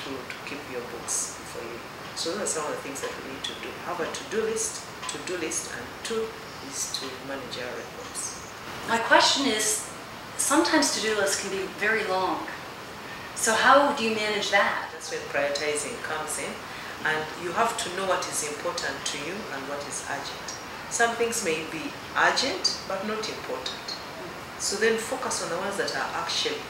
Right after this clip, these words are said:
Speaker 1: important, and then make sure you do it. You know, in the African context, there's too much of that urgent things, that, but they're not important. Like your friend has lost a, a grandmother. And you know, they,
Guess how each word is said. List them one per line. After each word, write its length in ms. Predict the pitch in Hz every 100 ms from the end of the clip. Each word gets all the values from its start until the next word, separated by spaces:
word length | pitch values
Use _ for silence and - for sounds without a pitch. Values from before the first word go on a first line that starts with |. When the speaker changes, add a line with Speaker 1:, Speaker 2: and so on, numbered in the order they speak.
| - -
Speaker 1:
important, 480 | - 156 - 123 - - - - - -
and 100 | 143 151
then 100 | 160 160
make 160 | 156 151
sure 300 | - 139 135
you 200 | 123 120
do 160 | 120 123
it. 100 | - -
You 100 | 208
know, 120 | 254
in 180 | 247 180 170 165
the 80 | 185
African 520 | 190 185 185 190 175 -
context, 640 | 160 170 240 247 - - - - - -
there's 260 | 202 -
too 140 | - 240
much 260 | 208 -
of 100 | - -
that 200 | - - - 165
urgent 300 | 165 170 170 -
things, 200 | 175 -
that, 120 | 160 -
but 160 | 202 202
they're 140 | 202
not 180 | 214 -
important. 480 | - - - - - - - - - - -
Like 240 | 170 165
your 120 | 190
friend 340 | - - 185 185
has 320 | 151 143 151
lost 360 | 165 - - -
a, 160 | 139
a 220 | 127 - - -
grandmother. 680 | 156 147 143 143 139 - - - - - - - - - - - - - - - - - - - -
And 160 | 208 220
you 80 |
know, 40 | 233
they, 200 | 208